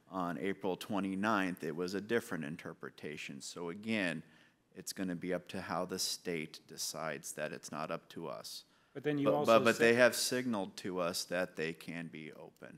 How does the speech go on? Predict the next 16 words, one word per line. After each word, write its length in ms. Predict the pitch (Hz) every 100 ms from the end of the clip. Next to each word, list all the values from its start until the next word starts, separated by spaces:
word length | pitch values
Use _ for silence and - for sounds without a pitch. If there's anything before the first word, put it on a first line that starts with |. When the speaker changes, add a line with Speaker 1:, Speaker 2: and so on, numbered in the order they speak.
| -
Speaker 2:
Yeah. 80 | 120 - _ _ -
Speaker 1:
Okay? 280 | 78 95 92 113
Speaker 2:
And 120 | 143
then 300 | 156 151 143 - - - - -
you 140 | 156
also 320 | 156 143 151 123
suggested 640 | - 127 127 135 - 131
that 180 | 135 151
if 200 | 147 143
they 100 | 139
come 240 | 139 143
back 320 | 135 139 135
with 100 | 135
something 440 | - 139 120 131 139
else, 320 | 131 127 - 139
we'll, 280 | 135 143